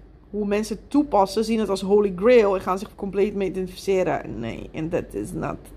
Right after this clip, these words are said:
that is not the way. Eh, laat me weten wat je hiervan vindt. Ik vond hem spannend. Ik vond hem spannend en vooralsnog, het is mijn waarheid.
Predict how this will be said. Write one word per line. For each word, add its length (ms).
that 140
is 180
not 200
the 100
way. 260
Eh, 360
laat 200
me 80
weten 200
wat 120
je 60
hiervan 200
vindt. 360
Ik 140
vond 160
hem 100
spannend. 760
Ik 140
vond 180
hem 80
spannend 560
en 500
vooralsnog, 600
het 160
is 220
mijn 640
waarheid. 840